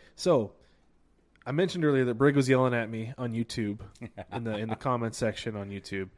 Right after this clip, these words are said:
Speaker 1: and it was because of my, <laughs> my overrated player selection. I'm gonna go with Babe Ruth. I've got Bryce Harper at number two.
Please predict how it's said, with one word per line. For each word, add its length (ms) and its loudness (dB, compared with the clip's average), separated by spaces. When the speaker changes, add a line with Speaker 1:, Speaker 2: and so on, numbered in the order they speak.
Speaker 1:
and 120 2
it 40 4
was 100 2
because 360 4
of 80 6
my, 340 6
<laughs> 220 -10
my 220 8
overrated 840 2
player 280 -2
selection. 580 -8
I'm 160 -2
gonna 160 2
go 100 6
with 120 2
Babe 220 6
Ruth. 300 0
I've 120 0
got 160 2
Bryce 280 2
Harper 340 -2
at 40 -6
number 220 -8
two. 260 -12